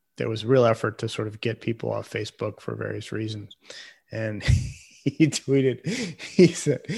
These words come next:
"Just found out SpaceX still has a Facebook page. You know, it will be deleted immediately."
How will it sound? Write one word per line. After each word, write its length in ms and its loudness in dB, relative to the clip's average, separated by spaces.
"Just 280 4
found 280 6
out 180 6
SpaceX 920 2
still 260 2
has 180 2
a 80 -2
Facebook 580 0
page. 360 -10
You 80 -10
know, 100 -8
it 80 -6
will 140 0
be 160 2
deleted 520 6
immediately." 640 0